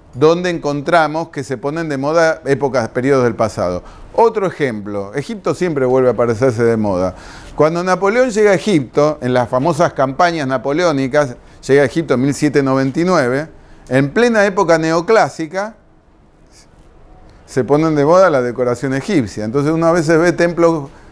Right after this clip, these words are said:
estilo griego con algún elemento egipcio. ¿Y por qué? Porque justamente coincidió con ese hecho histórico que fueron las campañas napoleónicas egipcio, a Egipto, que ponen de moda la decoración egipcia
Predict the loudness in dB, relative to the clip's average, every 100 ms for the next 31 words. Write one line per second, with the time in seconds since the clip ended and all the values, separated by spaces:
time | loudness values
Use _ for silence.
0 | -6 -4 0 2 4 4 6 4 4 0
1 | -2 -2 -2 -2 -2 -2 0 0 0 0
2 | -2 -2 -6 0 0 2 0 -2 -10 -20
3 | -20 -20 -2 0 2 2 2 2 0 0
4 | -2 -2 -2 -2 0 2 2 0 -2 0
5 | 0 0 -8 -20 -20 -2 0 4 2 4
6 | 2 2 0 -2 0 0 2 0 -2 -4
7 | -4 -4 -4 -2 0 0 0 -2 -2 0
8 | 0 0 -4 0 0 2 0 0 -2 0
9 | 0 0 0 0 2 4 4 4 2 0
10 | -2 -2 -2 -2 -2 -2 0 0